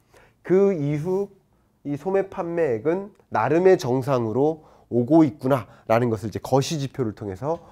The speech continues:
확인해 볼 수 있겠죠. 아, 코로나 일구 끝났나 하는 생각이 들 만큼 마트나 백화점에 가면 뭐 그 엄청난 열기를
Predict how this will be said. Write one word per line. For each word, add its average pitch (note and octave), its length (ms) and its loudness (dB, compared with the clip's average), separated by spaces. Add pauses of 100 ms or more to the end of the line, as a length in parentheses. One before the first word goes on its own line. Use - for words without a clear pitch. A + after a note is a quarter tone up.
(200)
확인해 B2+ 460 -6
볼 G2+ 160 -8
수 - 160 -18
있겠죠. F#2+ 380 -10 (320)
아, F2+ 140 -10
코로나 E3+ 340 0
일구 D3 540 0
끝났나 F#3+ 760 2
하는 G3+ 300 2
생각이 F3 420 2
들 D3 140 -2
만큼 C3+ 540 -4 (260)
마트나 A2+ 880 0 (220)
백화점에 A#2 640 -4
가면 G#2+ 480 -8
뭐 F#2+ 180 -10
그 A#2+ 180 -6
엄청난 C#3 540 -4
열기를 A2+ 460 -6